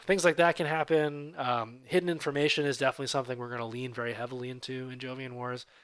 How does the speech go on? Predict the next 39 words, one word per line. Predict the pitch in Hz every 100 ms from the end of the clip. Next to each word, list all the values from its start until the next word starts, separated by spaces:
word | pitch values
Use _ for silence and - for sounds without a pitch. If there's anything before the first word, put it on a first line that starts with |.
| _
'cause | 127 160
it's | -
space. | - 123 131 - - _ _ _ _ -
It's | 120
the | 127
cold, | - 131 120
dark | 123 123 -
emptiness. | 135 107 113 113 117 120
You |
don't | 117 120
know | 110
what's | 110 110
out | 104 107
there | 101
in | 101
the | 101
void. | 98 92 95 101
It | -
should | 104
be | 101
scary. | - 98 90 90 95 _ _ _ _ _ _
Um, | 104 98 95 92 98 _
and | 110 -
so | 113 110
this | 120 139
is | 135 -
just | 139 139
one | 151
of | 147
the | 139
many | 143 156
examples, | 147 139 185 113 104 -
right? | 117 -
So | - 107 107 _ _ _
secret, | - - 220 202 190 -
secret | - 185 165 139
guns, | - 139 175 226 262 - - _ _ -
secret | - 151 - 135
nukes | 127 131 240 - - -